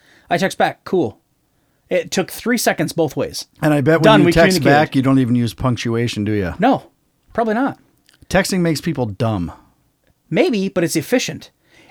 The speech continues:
Speaker 1: And I don't think it makes people dumb. Because
Speaker 2: It does.
Speaker 1: at work, when you're typing emails or when you're composing emails or, or, or
Speaker 2: Right, and now people, when
Speaker 1: You
Speaker 2: they're
Speaker 1: still have
Speaker 2: composing
Speaker 1: to
Speaker 2: emails, they use L O L and smiley faces and all lower caps and no punctuation.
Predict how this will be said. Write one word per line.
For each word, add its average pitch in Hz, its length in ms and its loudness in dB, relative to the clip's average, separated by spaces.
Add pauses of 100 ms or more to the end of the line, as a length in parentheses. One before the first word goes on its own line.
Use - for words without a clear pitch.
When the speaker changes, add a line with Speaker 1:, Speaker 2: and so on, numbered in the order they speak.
(120)
Speaker 1:
And 214 80 0
I 311 80 6
don't 480 220 0
think 453 120 0
it 508 100 0
makes 453 180 -2
people 185 260 -2
dumb. 127 380 -4 (400)
Because 233 220 4
Speaker 2:
It 349 40 4
does. 160 380 2 (300)
Speaker 1:
at 214 260 -2
work, 208 360 2
when 208 200 -2
you're 214 100 2
typing 226 380 -2
emails 233 420 0
or 208 80 2
when 196 120 2
you're 202 100 2
composing 190 580 0
emails 185 560 0
or, 156 80 2 (120)
or, 135 440 -2
or 131 260 0
Speaker 2:
Right, 226 220 6
and 165 140 2
now 202 220 6
people, 202 340 2
when 202 120 6
Speaker 1:
You - 40 6
Speaker 2:
they're 180 80 4
Speaker 1:
still - 140 6
have 302 80 6
Speaker 2:
composing 202 280 6
Speaker 1:
to 190 60 6
Speaker 2:
emails, 190 460 4
they 156 80 2
use 165 320 2
L 175 180 4
O 165 160 8
L 165 220 6
and 135 120 2
smiley 160 440 0
faces 135 440 0
and 127 120 2
all 156 260 4
lower 165 260 4
caps 151 400 0
and 135 80 0
no 143 160 2
punctuation. 143 840 0